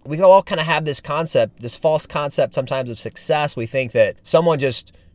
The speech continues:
shows up and they just seize the moment, and that's what success looks like. We think people show up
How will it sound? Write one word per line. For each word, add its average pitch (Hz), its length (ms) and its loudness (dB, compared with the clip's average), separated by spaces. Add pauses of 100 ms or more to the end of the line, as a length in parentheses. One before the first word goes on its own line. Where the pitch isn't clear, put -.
shows 165 480 6
up 156 340 2 (460)
and 135 200 0
they 135 220 4
just 135 240 2
seize 165 320 2
the 143 100 -2
moment, 131 520 0 (320)
and 123 220 -6
that's 156 340 2
what 147 180 0
success 135 540 0
looks 151 280 -4
like. 107 180 0
We 135 100 -2
think 156 240 -2
people 139 200 -4
show 151 280 4
up 151 220 6